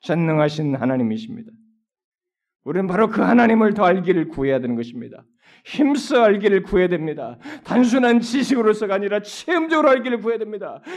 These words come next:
여러분들이 교리반에서 교리를 배운 이 지식이, 거기에 말한 하나님이 어떤 분이시라고 말한 그 내용이 자신의 삶 속에서 확인돼야 돼요.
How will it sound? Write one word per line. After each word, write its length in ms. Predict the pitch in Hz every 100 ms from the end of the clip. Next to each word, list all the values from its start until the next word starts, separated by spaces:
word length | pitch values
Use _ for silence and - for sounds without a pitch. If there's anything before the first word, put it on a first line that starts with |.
| 294
여러분들이 460 | 233 262 269 269 254
교리반에서 640 | 262 285 277 277 277 277
교리를 380 | - 294 294 277
배운 320 | 240 311 269 - -
이 340 | 262 349 349
지식이, 600 | 339 349 - 262 180 135 - - -
거기에 280 | 277 277
말한 320 | 294 277 285 285
하나님이 420 | 254 302 277 277
어떤 340 | 277 277 339
분이시라고 380 | 285 262 247 247
말한 280 | 240 254 254
그 80 | 254
내용이 640 | 247 233 240 233 339 415
자신의 420 | - 294 240 294 277
삶 200 | 285 277
속에서 280 | 302 285 285
확인돼야 580 | 269 320 359 277 170 123
돼요. 240 | 98